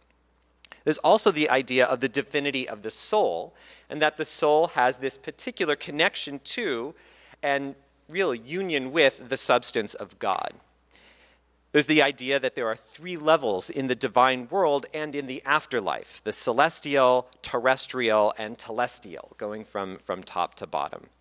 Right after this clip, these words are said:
We find the notion of anthropomorphism, that God is configured in the shape of a human being. And this ultimately com-, culminates in a doctrine of apotheosis, or of the idea of humans becoming gods. Um, and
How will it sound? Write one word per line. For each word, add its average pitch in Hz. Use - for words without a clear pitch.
We 117
find 143
the 143
notion 135
of 131
anthropomorphism, 131
that 117
God 135
is 120
configured 135
in 131
the 127
shape 120
of 117
a 123
human 117
being. 98
And 135
this 156
ultimately 135
com-, 196
culminates 139
in 135
a 127
doctrine 143
of 120
apotheosis, 180
or 135
of 127
the 139
idea 143
of 123
humans 170
becoming 147
gods. 95
Um, 120
and 127